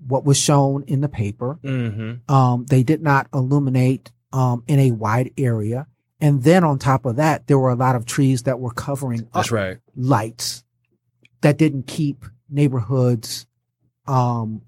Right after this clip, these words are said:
Speaker 1: or streets lit.
Speaker 2: Mm-hmm. Mm-hmm.
Speaker 1: Um,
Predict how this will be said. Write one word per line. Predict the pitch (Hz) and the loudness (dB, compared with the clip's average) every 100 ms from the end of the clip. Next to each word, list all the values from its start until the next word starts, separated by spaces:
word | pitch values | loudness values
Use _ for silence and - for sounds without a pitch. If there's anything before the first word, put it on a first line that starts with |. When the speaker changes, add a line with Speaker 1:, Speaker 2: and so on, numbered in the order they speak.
| - | -2
Speaker 1:
or | 143 127 | 0 2
streets | - - 147 135 - - _ _ _ _ _ _ _ _ _ _ _ _ _ _ - 127 | 0 2 2 2 -8 -10 _ _ _ _ _ _ _ _ _ _ _ _ _ _ -20 -8
lit. | 139 165 - | -4 -4 -6
Speaker 2:
Mm-hmm. | - 147 123 127 | -10 -6 -6 -6
Mm-hmm. | 143 _ - 143 | -12 _ -4 2
Speaker 1:
Um, | 139 131 127 123 | 2 2 0 -4